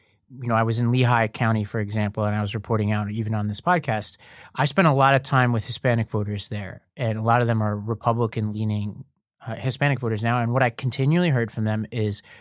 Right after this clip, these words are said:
"I feel like the Democratic Party treats me like a single-issue voter, like it's immigration only, and, like, that's the only thing I care about. But I'm like anybody else,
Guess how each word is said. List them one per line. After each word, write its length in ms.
"I 60
feel 200
like 140
the 60
Democratic 500
Party 400
treats 400
me 80
like 100
a 60
single-issue 580
voter, 400
like 180
it's 120
immigration 540
only, 300
and, 100
like, 160
that's 180
the 100
only 140
thing 140
I 100
care 200
about. 180
But 120
I'm 120
like 160
anybody 340
else, 380